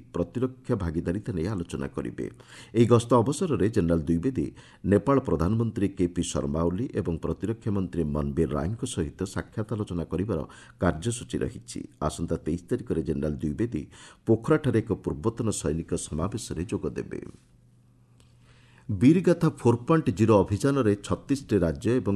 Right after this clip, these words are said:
କେନ୍ଦ୍ରଶାସିତ ଅଞ୍ଚଳର ଏକ କୋଟି ଛସ୍ତରୀ ଲକ୍ଷରୁ ଅଧିକ ଛାତ୍ରଛାତ୍ରୀ ଅଂଶଗ୍ରହଣ କରିଛନ୍ତି। ସଶସ୍ତ୍ର ବାହିନୀ ଯବାନଙ୍କ ସାହସିକତା ଏବଂ ବଳିଦାନକୁ ସମ୍ମାନ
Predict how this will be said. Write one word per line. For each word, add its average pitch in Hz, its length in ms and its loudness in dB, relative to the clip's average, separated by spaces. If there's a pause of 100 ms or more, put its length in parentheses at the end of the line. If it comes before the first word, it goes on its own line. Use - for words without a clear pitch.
(120)
କେନ୍ଦ୍ରଶାସିତ 82 640 -4
ଅଞ୍ଚଳର 95 380 -2 (180)
ଏକ 85 240 -4
କୋଟି 123 320 -4
ଛସ୍ତରୀ - 480 -6
ଲକ୍ଷରୁ 110 320 -2
ଅଧିକ 85 220 -6 (100)
ଛାତ୍ରଛାତ୍ରୀ 107 680 -8 (360)
ଅଂଶଗ୍ରହଣ 98 640 0 (100)
କରିଛନ୍ତି। 62 520 -8 (340)
ସଶସ୍ତ୍ର 127 500 0
ବାହିନୀ 95 320 2
ଯବାନଙ୍କ 82 400 -2
ସାହସିକତା 92 720 -6
ଏବଂ 82 140 -2 (100)
ବଳିଦାନକୁ 78 540 -2
ସମ୍ମାନ 73 360 -4